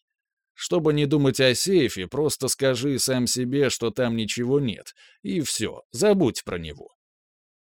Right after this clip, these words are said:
Мы с мастером решили немного отдохнуть и заодно проверить, можно ли в доме чем-нибудь перекусить. «Неплохой пищевой синтезатор»,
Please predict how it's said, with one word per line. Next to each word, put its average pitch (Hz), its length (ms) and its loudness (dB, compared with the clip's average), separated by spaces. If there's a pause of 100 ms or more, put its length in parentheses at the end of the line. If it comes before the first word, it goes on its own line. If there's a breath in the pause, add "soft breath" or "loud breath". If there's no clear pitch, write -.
(560)
Мы 139 240 -2
с - 100 0
мастером 135 540 0
решили 135 440 0
немного 123 540 2
отдохнуть 117 800 -2
и 104 100 -6
заодно 110 460 2
проверить, 123 640 0 (200 soft breath)
можно 139 380 0
ли 120 140 4
в 101 80 0
доме 135 320 4
чем-нибудь 113 580 0
перекусить. 110 720 -4 (1300)
«Неплохой 147 680 0
пищевой 165 580 4
синтезатор», 165 880 2